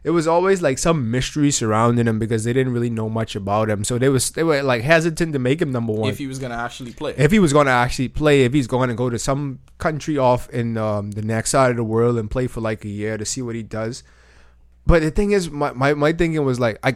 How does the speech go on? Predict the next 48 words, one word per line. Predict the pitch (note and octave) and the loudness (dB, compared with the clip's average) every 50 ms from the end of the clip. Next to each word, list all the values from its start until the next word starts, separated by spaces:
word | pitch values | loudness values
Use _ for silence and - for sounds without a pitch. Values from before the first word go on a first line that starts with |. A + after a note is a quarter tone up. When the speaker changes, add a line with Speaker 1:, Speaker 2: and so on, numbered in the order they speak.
| - - | -2 -2
Speaker 1:
I'm | B2+ B2+ B2+ | -2 0 0
glad | A2+ B2 C3 D#3 F#3+ | 2 4 4 4 4
he | G#3 | 4
went | G3 G3+ G#3 G3+ | 2 0 0 0
to | F#3 F#3 | 0 0
Arizona, | F#3+ G3 G3+ F#3 F3+ G3 G3 G3+ A3 B3+ - - _ _ _ _ _ - _ _ _ _ _ _ _ _ | 2 2 2 0 2 2 2 2 2 0 -2 -6 _ _ _ _ _ -20 _ _ _ _ _ _ _ _
but | - C#3 B2 A#2 - _ _ _ _ _ _ _ _ _ _ | -2 -2 -2 -4 -8 _ _ _ _ _ _ _ _ _ _
he | G#3 A#3 G#3 | -8 -6 -2
could | F3+ D3+ | -2 -2
have | C3 A#2+ | -2 -2
went | A#2+ A#2+ A#2 - - - _ - | -2 -4 -6 -8 -10 -16 _ -6
anywhere | C#3 C#3 D#3+ F3 E3+ E3 E3 E3+ F3 G3 A#3+ - - - _ - - - | -4 -2 -2 -2 -2 0 0 2 2 2 2 0 -4 -12 _ -20 -16 -14
Speaker 2:
Absolutely. | C#3 C3 - - D3+ E3 F3+ C3 G#2+ G2 - _ _ _ _ _ _ _ _ | -14 -14 -12 -12 -12 -12 -12 -12 -14 -16 -20 _ _ _ _ _ _ _ _
Speaker 1:
and | B2+ A#2+ A#2 | -6 -2 2
come | - D#3 D3 C#3 | 2 2 4 4
back | C3 C3 B2+ | 2 0 0
next | B2 A#2+ A#2 A2+ - - | -2 -4 -4 -4 -2 -2
year | B2+ A#2 | -2 -2
and | A2 G#2+ | -2 -4
be | G#2+ G#2 | -8 -8
a | G2 | -8
star. | - - A2 G#2 G#2 G2+ G#2+ - - | -10 -10 -12 -12 -12 -14 -16 -16 -6
Speaker 2:
Yeah. | - A#3 B3+ - - | -4 -2 -2 -2 -4
Speaker 1:
So | - - - D#3 | -6 0 2 2
it | C3+ B2+ B2+ B2 A#2+ A#2+ | 2 2 2 -2 -4 -4
really | A#2 A2+ A#2 C#3 D#3 D#3+ D#3+ D#3+ | -6 0 2 4 4 4 4 4
didn't | C#3+ C#3 C3 C3 B2 | 2 2 2 2 0
matter. | A#2+ A#2 A#2 A2+ G#2+ G#2+ | -2 -2 -2 -2 -4 -6
But | G2+ A#2 C3 C3 | -4 0 0 2
I, | C#3 | 2
I'm | D3 D3+ D#3+ F3 | 2 0 0 0
glad. | F3 F#3 - | 0 0 0
I | - G#3 | -2 -2
mean, | A3+ A3+ G#3+ | -2 0 0
I'm | G#3 G#3+ | 0 0
glad | G#3 G#3 G#3 G3+ G3 | -2 -2 -2 -2 -2
he | G#3+ | -2
went | G3+ G3+ F#3+ F#3+ | -2 -4 -4 -4
the | F3+ | -4
way | F#3 F3+ F#3 | -6 -6 -6
he | F3+ E3+ | -6 -6
did, | F#3 F#3 F3 D3+ | -6 -6 -4 -2
though. | C#3+ C3 | -4 -4
It, | B2 - - - C#3 C3+ - - | -4 -6 -6 -6 -6 -6 -6 -6
it's | C3+ A#2+ A2 | -6 -4 -4
look, | D#3 D#3 - - - | -4 -6 -6 -8 -12
it, | B2 A2+ - - - | -12 -10 -12 -14 -16
it's | G#2 - | -18 -18